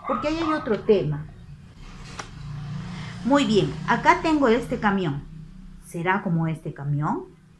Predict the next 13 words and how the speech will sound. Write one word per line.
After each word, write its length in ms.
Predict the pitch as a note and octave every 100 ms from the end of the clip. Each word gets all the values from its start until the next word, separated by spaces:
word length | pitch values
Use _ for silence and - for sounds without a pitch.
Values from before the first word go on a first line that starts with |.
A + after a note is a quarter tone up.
| - - -
Sí, 380 | - C#4 C4 G3+
¿no 120 | E3
es 60 | -
cierto? 720 | F3+ E3 C#3+ F#3+ A3 A3 -
Uno, 680 | G#3+ F#3 F3 E3 F#3+ B3+ C4
dos, 440 | E3+ E3+ F#3 C#4 D4+ - -
tres. 400 | G#3+ G#3+ D#3+ - -
¡Ah! 80 | E4 - - _ -
Este 280 | C#4 C#4
camión 320 | A3 G3+ G#3+ G#3
tiene 220 | A3 G3+
tres 260 | F#3+ F#3+
llantas. 420 | F3 D#3 C#3+ -